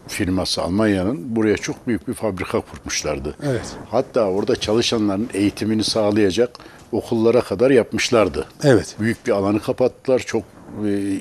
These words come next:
Speaker 1: iyi bir şey yaptılar. Çok büyük bir, e, şey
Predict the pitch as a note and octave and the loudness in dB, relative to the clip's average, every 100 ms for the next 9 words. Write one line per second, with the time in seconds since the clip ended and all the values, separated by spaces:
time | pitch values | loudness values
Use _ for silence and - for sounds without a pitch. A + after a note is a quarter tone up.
0 | A2 G#2+ F#2+ G2 F#2 - - F#2+ G#2+ A#2 | -2 0 2 0 0 -4 0 4 4 4
1 | - C3 A2+ C#3 A#2 - A2+ A#2+ - A#2+ | 2 2 2 -2 -4 -2 -2 -2 -2 -2
2 | A#2 - - - - - - - G#2 G#2 | -2 -8 -20 -20 -20 -20 -18 -6 0 2
3 | G2+ G#2 - - - - - - C3+ B2+ | 0 -2 -8 -12 -12 -12 -10 2 4 4